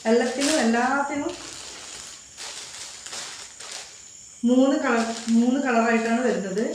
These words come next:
കളർ ചേഞ്ച് ആയിട്ടാണ് വരുന്നത് കേട്ടോ. അപ്പോൾ നിങ്ങൾക്ക് ഇഷ്ടപ്പെട്ടെങ്കിൽ, ഈ വീഡിയോ ഇഷ്ടപ്പെട്ടാൽ നിങ്ങൾ പറയാം. ഇനി അടുത്ത വീഡിയോ ഞാൻ വേറൊരു, ഉം, മെറ്റീരിയലുമായിട്ട്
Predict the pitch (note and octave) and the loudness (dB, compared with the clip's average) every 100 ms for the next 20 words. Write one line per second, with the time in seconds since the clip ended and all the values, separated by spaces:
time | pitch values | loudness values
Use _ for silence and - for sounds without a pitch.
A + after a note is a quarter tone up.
0 | - - - G#3+ G#3 G#3+ G#3 G#3 G#3+ G#3+ | -8 -12 -4 -2 0 -2 0 0 0 -2
1 | G3 E3+ F3 F3+ G3 F3+ - - - - | -2 -4 -4 -6 -6 -8 -10 -16 -18 -14
2 | G#3+ A3+ A#3 A#3+ C4+ - E4+ D4 A#3 A#3 | -2 2 2 2 -4 -4 -2 -2 0 2
3 | A#3 C#4+ - - - - - - B3 C4 | 4 2 -2 -8 -12 -12 -12 -4 -2 0
4 | B3 A#3+ C4 B3 B3+ A#3 G#3 G3 G#3 - | 2 2 2 0 -6 -6 -4 -2 -2 -2
5 | - - - - - - - - G#3 G#3 | -6 -12 -12 -12 -14 -18 -20 -10 -2 0
6 | A3 G#3+ G3 G3+ G3+ G3+ G#3+ F#3+ F#3+ A#3 | 2 0 0 -2 -4 -4 -2 -4 -2 2
7 | G#3+ G#3 G#3 G3+ A3+ - - - - - | 4 2 0 -4 -4 -8 -16 -20 -16 -4
8 | G#3 A3 A#3 A3 G#3 G3+ G3+ G3+ G3+ G3+ | 0 2 2 2 0 -2 -4 -4 -4 -4
9 | G#3 A#3 A#3 A#3 A#3 A#3 A3 | -4 0 2 2 2 0 2